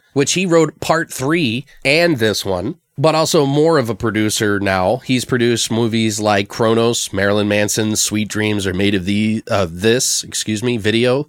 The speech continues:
Dave Matthews Band's videos, Cypress Hill Superstar, Slayer, Still Raining, and many more. It's also written by Woody Keith, who wrote Society,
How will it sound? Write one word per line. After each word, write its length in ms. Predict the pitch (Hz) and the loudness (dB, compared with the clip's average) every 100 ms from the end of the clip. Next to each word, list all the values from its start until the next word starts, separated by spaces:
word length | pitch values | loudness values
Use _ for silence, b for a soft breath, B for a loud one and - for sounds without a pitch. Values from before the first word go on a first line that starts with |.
| - | -2
Dave 280 | 131 151 | 0 2
Matthews 480 | 131 143 143 160 127 | 2 0 0 0 0
Band's 500 | 110 139 147 147 139 | 0 0 0 0 -2
videos, 580 | 139 143 147 147 147 151 | 0 2 2 2 2 0
Cypress 460 | - 127 131 135 - | 0 0 0 -2 0
Hill 300 | 123 131 120 | 0 2 0
Superstar, 880 | - 123 131 - 135 127 131 131 | 0 0 0 -2 0 2 2 2
Slayer, 600 | 127 - 110 120 131 135 | 0 -2 0 0 2 0
Still 400 | 139 - 131 123 117 | -2 -2 0 0 2
Raining, 480 | 120 127 135 135 135 B B | 2 2 2 0 -6 B B
and 180 | 98 95 | -6 -2
many 180 | 98 107 | 0 0
more. 320 | 107 87 - _ - | 0 -2 -10 _ -4
It's 80 | 139 | 0
also 260 | 147 180 | 2 2
written 260 | 139 151 143 | 2 2 2
by 140 | 131 | 2
Woody 280 | 127 139 131 | 2 2 0
Keith, 360 | - 170 170 - | -2 -2 -2 -2
who 100 | 123 | -2
wrote 320 | 107 120 113 | 0 0 0
Society, 760 | - 107 127 123 143 160 190 | -2 0 0 2 2 0 -2